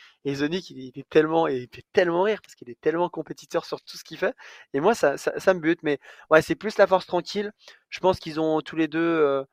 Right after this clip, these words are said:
une énorme force et une énorme aura autour d'eux, où quand les joueurs ont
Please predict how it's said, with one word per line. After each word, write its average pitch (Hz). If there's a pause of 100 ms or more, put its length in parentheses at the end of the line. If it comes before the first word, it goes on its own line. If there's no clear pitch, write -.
(540)
une 147
énorme 165
force 170
et 147
une 147
énorme 156
aura 160
autour 151
d'eux, 156
où 135
quand 139
les 135
joueurs 147
ont 131